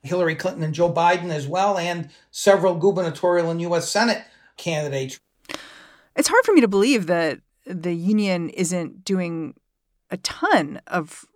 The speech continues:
Speaker 2: reach out work right now. So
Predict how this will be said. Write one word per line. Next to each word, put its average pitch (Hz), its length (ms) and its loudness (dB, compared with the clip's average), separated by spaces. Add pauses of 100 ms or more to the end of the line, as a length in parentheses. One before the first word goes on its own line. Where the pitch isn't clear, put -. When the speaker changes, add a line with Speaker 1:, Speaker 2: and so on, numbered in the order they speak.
Speaker 2:
reach 196 320 -2
out 147 260 2
work 139 320 -4
right 160 220 -4
now. - 500 -8 (220)
So 233 440 2